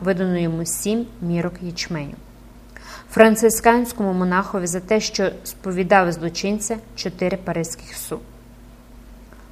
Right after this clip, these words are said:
Король слухав мовчки, іноді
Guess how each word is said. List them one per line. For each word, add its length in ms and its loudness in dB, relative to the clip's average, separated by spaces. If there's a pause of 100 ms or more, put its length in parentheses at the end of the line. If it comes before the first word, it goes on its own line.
(220)
Король 280 -2
слухав 380 -6
мовчки, 460 -8 (840)
іноді 320 0